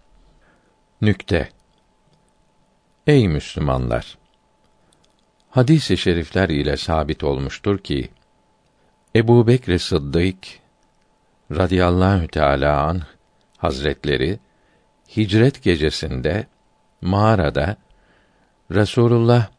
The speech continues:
sallallahu teâlâ aleyhi ve sellem hazretlerini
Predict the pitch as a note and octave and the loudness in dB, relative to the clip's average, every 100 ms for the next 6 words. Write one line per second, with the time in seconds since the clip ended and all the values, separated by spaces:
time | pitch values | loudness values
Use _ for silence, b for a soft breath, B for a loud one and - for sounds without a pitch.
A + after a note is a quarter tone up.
0 | _ _ _ _ _ - - F#2 F2+ F2+ | _ _ _ _ _ -8 -2 2 2 2
1 | F#2 G#2+ F#2+ - D#2+ D2 D2+ D#2 D2+ F2+ | 2 2 -2 -4 -4 -2 -2 -2 -2 -2
2 | D#2+ D2+ C#2+ - D2 C#2 E2+ F#2+ F2+ D#2+ | -2 -2 -2 -2 -2 0 0 0 -2 0
3 | F#2 F#2 G2 F#2+ G#2 | -2 0 0 0 -2